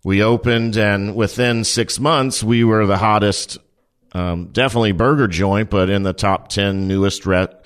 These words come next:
hip, cool restaurants. Um, so they started to talk amongst themselves. L-, you know, "Look where we got Jason. Look what, look how lucky he is to have us put our money into his business."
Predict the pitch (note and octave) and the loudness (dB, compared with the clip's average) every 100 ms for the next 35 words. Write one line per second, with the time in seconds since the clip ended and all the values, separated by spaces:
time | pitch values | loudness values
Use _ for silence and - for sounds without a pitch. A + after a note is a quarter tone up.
0 | - - _ A2+ A2 - - A#2 A2 G#2 | -20 -20 _ -2 -2 -6 0 4 4 4
1 | G2 - A2 G2+ G2 G2+ - - - - | 2 0 0 2 0 -2 -10 -12 -20 -20
2 | - _ _ _ E2+ F2 F2+ - - G2+ | -20 _ _ _ 0 0 0 -2 0 2
3 | G#2 A2 - F2+ G#2 G#2+ A2 - A2 G#2+ | 2 0 -6 -2 2 2 0 0 0 2
4 | G#2+ - A2 G#2 G#2+ - _ D3 F3+ - | 0 0 2 2 0 -6 _ 0 0 0
5 | A#2+ A2 G2+ - G2 F2+ G2+ F#2+ E2+ E2 | -2 0 -2 -2 -4 -2 2 2 2 -2
6 | F#2 - - E2+ E2 F#2 D2+ D2+ G#2+ - | -6 -8 -14 -8 -6 -6 -6 -4 -4 -2
7 | A2+ C3+ C3+ C#3+ D#3+ E3 C3+ D#3+ F#3+ - | 0 2 2 2 0 -2 -2 0 0 0
8 | B2 F#2+ F2+ A2 - C#3 D3 D3 - - | 0 0 0 -2 0 0 0 -2 -20 -20
9 | - _ A#2 C3 - - - B2 D3 G#2+ | -20 _ -2 -2 -4 -16 -6 0 0 -2
10 | - - A#2+ D#3 F#3+ D3 A#2+ A#2+ A#2+ A2+ | -14 -4 0 2 0 0 2 4 4 4
11 | G#2 - C3 A#2 A2 F#2+ E2 _ A#2+ D3 | 2 0 0 2 2 0 -6 _ 0 0
12 | - - D#3 - B2+ C3 C3+ D#3+ F3+ B2+ | 0 -2 -2 -2 -2 0 2 0 2 2
13 | A#2 A2 A#2 G2 D3 D3+ B2 F#3+ E3+ B2+ | 0 0 0 2 2 2 0 0 0 -2
14 | A2 F2+ - | 0 -2 -4